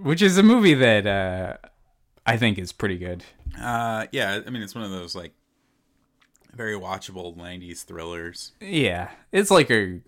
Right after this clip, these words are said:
Speaker 1: a movie my grandma really liked. Um,
Speaker 2: Mm-hmm.
Speaker 1: so yeah, it's, it's a good time.
Speaker 2: Uh, I haven't seen that in a very long time, but yeah, I mean, I remember it being, like, pretty watchable.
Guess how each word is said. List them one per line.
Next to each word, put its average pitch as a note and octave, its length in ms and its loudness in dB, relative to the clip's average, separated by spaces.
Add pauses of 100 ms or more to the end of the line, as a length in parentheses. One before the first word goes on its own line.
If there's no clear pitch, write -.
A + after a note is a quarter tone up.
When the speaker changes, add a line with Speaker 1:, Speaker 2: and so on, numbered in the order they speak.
Speaker 1:
a A2+ 80 -2
movie G#2 340 0
my E2+ 200 -6
grandma F2+ 440 -4
really F2 240 -6
liked. E2+ 460 -8 (380)
Um, F#2 80 -12
Speaker 2:
Mm-hmm. F#2+ 500 -8 (920)
Speaker 1:
so - 120 -8
yeah, G#2 260 -2
it's, - 280 -8
it's A3+ 180 -4
a E3 60 4
good G#2 180 0
time. G#2 380 -4 (160)
Speaker 2:
Uh, G2+ 540 -4
I A#2 140 -2
haven't A2 220 -6
seen G2 200 -12
that F2+ 120 -12
in F2 200 -20 (100)
a F2+ 60 -20
very F#2+ 320 -10
long E2 300 -16
time, E2+ 380 -16
but F#2 200 -14
yeah, F2+ 240 -6
I F#2 100 -8
mean, F#2+ 160 -10
I F2+ 60 -10
remember F2 400 -14
it E2 100 -14
being, E2 340 -18
like, D#2+ 140 -20
pretty E2+ 180 -16
watchable. E2 480 -16